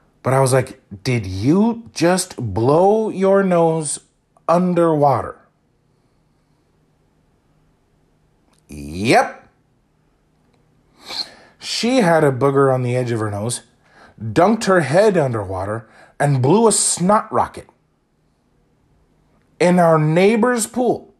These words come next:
after using their sunscreen and pool toys. She blew her nose underwater in their pool. I mean, you gotta give it to her. It worked.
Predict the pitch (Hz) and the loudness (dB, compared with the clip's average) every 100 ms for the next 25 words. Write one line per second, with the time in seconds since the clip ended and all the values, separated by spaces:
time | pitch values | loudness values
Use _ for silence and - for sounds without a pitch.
0 | _ _ _ - 156 165 170 151 147 208 | _ _ _ -2 0 2 2 2 2 0
1 | 202 214 208 202 - 196 190 - 175 170 | 2 2 2 2 2 0 0 -4 -4 -2
2 | 165 151 190 185 104 78 - - _ _ | -4 -6 -6 -6 -8 -12 -12 -18 _ _
3 | _ _ _ - - - - - 170 143 | _ _ _ -20 -20 -20 -8 -2 2 4
4 | 156 208 226 175 202 196 190 180 175 - | 4 6 6 4 4 4 4 2 -2 -2
5 | 160 196 196 185 175 165 156 156 _ _ | 0 2 2 4 2 2 -2 -6 _ _
6 | _ - 196 196 190 185 151 170 107 - | _ -2 0 0 0 -2 -2 -6 -6 -10
7 | _ _ _ _ _ _ _ _ _ _ | _ _ _ _ _ _ _ _ _ _
8 | _ _ - - - 143 143 151 104 147 | _ _ -20 -14 -4 0 2 2 2 0
9 | 131 90 85 98 151 - | -2 -6 -6 -2 -2 -4